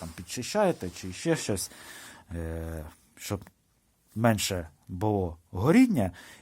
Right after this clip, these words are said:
і тоді воно трішки економніше по пальному. А перерозход газу — це наші гроші. Ну і просто захотілося вже щось більш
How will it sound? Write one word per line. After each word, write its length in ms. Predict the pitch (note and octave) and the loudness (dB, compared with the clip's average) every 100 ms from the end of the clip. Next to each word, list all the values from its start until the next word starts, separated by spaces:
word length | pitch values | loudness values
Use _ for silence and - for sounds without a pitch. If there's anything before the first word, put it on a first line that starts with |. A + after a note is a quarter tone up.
| - | -10
і 160 | G#2+ | -8
тоді 320 | F#2+ A2+ A#2+ D#3 | -2 -2 2 2
воно 580 | G#2+ G2+ G2+ F2 D2+ - _ | 2 2 2 2 -4 -12 _
трішки 360 | A#2 A2+ - | -4 -2 -4
економніше 720 | G2+ G#2 G#2 F#2+ F2+ D#2+ F2+ D#2+ _ | -6 -4 -4 -4 -6 -8 -12 -14 _
по 100 | G2 | -6
пальному. 520 | G#2+ G2+ F2 C2+ B1+ - - - - - _ _ _ _ _ - - - - - G2 | -2 -2 -4 -8 -16 -20 -16 -6 -4 -6 _ _ _ _ _ -20 -20 -20 -20 -14 -12
А 60 | |
перерозход 720 | F2 G2 G2+ G2+ G2+ - E2 - _ - | -8 -4 -4 -2 -2 -4 -8 -12 _ -6
газу — 420 | A#2+ G3+ F#3+ F3+ - - - - - | 0 0 0 -4 -8 -20 -20 -20 -12
це 160 | - E3 | -6 0
наші 300 | A#2+ - E2+ | 0 0 -6
гроші. 440 | D#2 D2 - - - _ _ _ _ _ _ - - - - - - - _ | -10 -12 -14 -16 -20 _ _ _ _ _ _ -20 -20 -20 -20 -20 -20 -20 _
Ну 140 | B3 C4+ | 2 4
і 60 | |
просто 360 | - D#3 C3+ G#2+ | 6 4 6 2
захотілося 720 | F#2+ G2 G#2+ B2 A#2+ F#2 F#2 | 0 -2 -2 2 2 0 -4
вже 260 | F2 G2 F2+ | -4 -4 -4
щось 460 | - A2 G#2+ - _ | -4 -2 -2 -6 _
більш 520 | - E2+ G#2+ F#2+ - | -12 -4 -4 -4 -8